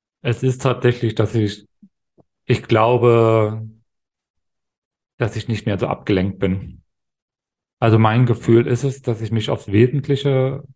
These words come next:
also für mich Wesentliche, ne? Jeder hat etwas anderes Wesentliches, aber für mich ist es, mm, nicht mehr so wichtig,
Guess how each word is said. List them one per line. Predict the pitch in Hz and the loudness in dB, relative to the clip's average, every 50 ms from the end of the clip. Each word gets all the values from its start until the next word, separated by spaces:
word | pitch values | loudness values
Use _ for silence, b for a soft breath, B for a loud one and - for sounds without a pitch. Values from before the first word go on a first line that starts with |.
| _ | _
also | - - 117 - | -4 -4 -4 -4
für | - - - 107 | -4 -2 -2 0
mich | 104 110 131 131 - - - _ _ _ - | 2 2 2 2 0 -2 -12 _ _ _ -10
Wesentliche, | 110 107 104 98 - 107 - - - - - - 104 98 | -4 -4 -4 -4 -4 -6 -10 -10 -10 -10 -8 -8 -6 -6
ne? | 101 113 123 127 B B B B B B B B | -4 -6 -6 -8 B B B B B B B B
Jeder | - 120 120 113 104 | -2 0 0 2 2
hat | 117 - - | -2 -2 -4
etwas | 117 - 120 104 - | -6 -6 -8 -8 -6
anderes | 127 123 131 120 98 95 - 104 | -2 -2 -2 -2 -2 -4 -6 -4
Wesentliches, | 98 95 95 - 104 - 98 98 - 104 98 - | -4 -4 -4 -6 -8 -6 -6 -6 -4 -6 -6 -6
aber | - 101 101 107 | -4 -2 -2 -2
für | - - 104 | 0 0 2
mich | 110 117 120 - | 2 2 2 2
ist | - 117 98 | 0 -2 -2
es, | 120 117 - - - _ B B B B B B _ _ _ _ _ _ _ _ _ _ _ _ _ _ _ _ _ _ _ _ _ - | -2 -4 -6 -8 -18 _ B B B B B B _ _ _ _ _ _ _ _ _ _ _ _ _ _ _ _ _ _ _ _ _ -10
mm, | 185 151 127 123 120 117 113 113 113 113 117 - - - _ - _ - | -4 -2 0 0 0 0 -2 -2 -2 -4 -6 -8 -14 -20 _ -20 _ -6
nicht | 135 127 123 117 - | -2 0 0 2 2
mehr | 131 120 110 | 2 2 2
so | 120 113 107 | 2 2 0
wichtig, | 127 - - - 107 92 90 - - - - - | 0 -2 -2 -6 -6 -6 -6 -6 -10 -12 -12 -14